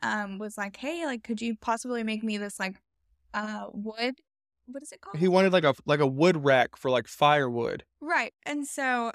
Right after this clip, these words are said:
Speaker 1: uh, my brother's like, something like that would take him, like, twenty minutes to do. And so he's like, "It's been months.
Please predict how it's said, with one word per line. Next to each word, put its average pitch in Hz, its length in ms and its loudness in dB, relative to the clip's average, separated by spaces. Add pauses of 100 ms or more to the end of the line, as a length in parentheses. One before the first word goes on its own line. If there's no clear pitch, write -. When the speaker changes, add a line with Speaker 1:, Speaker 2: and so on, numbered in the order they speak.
Speaker 1:
uh, 247 80 -6
my 247 180 -4
brother's 240 440 -8
like, 196 300 -10 (280)
something 262 380 -8
like 226 240 -4
that 226 240 2
would 214 120 -10
take 214 280 -10
him, 214 180 -6
like, 202 200 -10
twenty 185 260 -10
minutes 214 340 -6
to 302 120 -8
do. 370 240 -2 (520)
And 262 240 -2
so 254 160 -2
he's 247 260 -4
like, 220 260 -2
"It's - 260 -4
been 214 260 -4
months. 254 540 -6